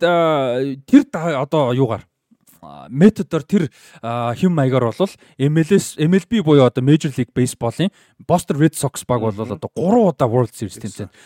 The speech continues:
Speaker 1: төрүүлчихсэн байсан. Яг тэр хандлагаар, тэр системээр. За, ийм ч учраас бол одоо, а, Юрген Клопыг, а, юу яхад, а, томилоход бол маш том нөлөө нь бол тэр болсон гэдэг чинь. За, тэгээ Юрген Клопын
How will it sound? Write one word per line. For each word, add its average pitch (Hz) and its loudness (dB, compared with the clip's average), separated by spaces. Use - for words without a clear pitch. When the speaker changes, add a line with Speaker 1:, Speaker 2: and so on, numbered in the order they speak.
Speaker 1:
төрүүлчихсэн - -2
байсан. - -12
Яг 95 -20
тэр 104 -10
хандлагаар, 98 -16
тэр 113 -10
системээр. - -10
За, 156 -2
ийм 269 6
ч 170 -8
учраас 175 -2
бол 135 0
одоо, 113 -6
а, 113 -2
Юрген 151 0
Клопыг, 127 -12
а, 104 -8
юу 101 -8
яхад, 90 -14
а, 87 -12
томилоход 127 -14
бол 101 -20
маш 92 -20
том 123 -12
нөлөө 110 -8
нь 95 -12
бол - -20
тэр 101 -14
болсон 92 -16
гэдэг - -20
чинь. - -20
За, 160 -2
тэгээ 254 4
Юрген 285 0
Клопын 214 0